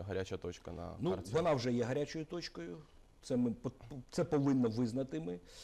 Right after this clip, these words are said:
Speaker 2: Ми повинні визнати. Значить, е,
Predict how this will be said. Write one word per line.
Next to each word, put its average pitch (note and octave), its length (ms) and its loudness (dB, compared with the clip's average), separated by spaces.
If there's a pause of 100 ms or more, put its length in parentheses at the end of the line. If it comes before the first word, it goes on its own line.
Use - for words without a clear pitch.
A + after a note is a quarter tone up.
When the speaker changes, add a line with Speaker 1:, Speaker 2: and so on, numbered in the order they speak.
(240)
Speaker 2:
Ми C#3 100 2
повинні B2+ 360 4
визнати. C#3+ 680 0
Значить, C3 680 -2
е, C3 280 2